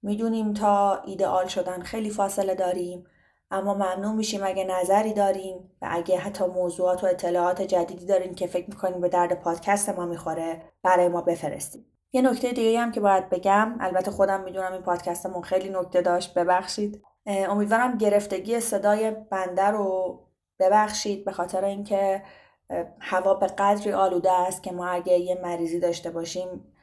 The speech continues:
قطعاً دوره درمانش بیشتر طول می‌کشه، هزار تا مریض جدیدم به همون اضافه می‌شه. گرفتگی صدای منم شامل همین مرور زمان و این آلودگی هوا شده که تشدیدش کرده. امیدوارم سری بعد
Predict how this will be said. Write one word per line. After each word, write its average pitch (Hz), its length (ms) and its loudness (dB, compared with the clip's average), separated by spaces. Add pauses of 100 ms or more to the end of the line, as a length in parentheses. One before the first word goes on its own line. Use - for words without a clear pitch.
(280)
قطعاً 180 440 0
دوره 185 320 4
درمانش 170 560 0
بیشتر 175 400 0
طول 180 180 -6
می‌کشه، 190 360 -4
هزار 170 240 2
تا 185 100 -6
مریض 175 300 -2
جدیدم 175 420 2
به 175 140 -2
همون 170 220 -4
اضافه 170 360 0
می‌شه. - 300 -10 (440)
گرفتگی 208 540 2
صدای 208 320 2
منم 214 300 -2
شامل 196 400 -4
همین 196 320 -2
مرور 190 340 2
زمان 180 340 -2
و - 20 -10
این 185 160 -8
آلودگی 170 400 -2
هوا 175 340 0
شده 190 240 -2
که 185 180 -2
تشدیدش 202 500 -4
کرده. 202 500 2 (440)
امیدوارم 180 400 2
سری 175 300 2
بعد 165 400 0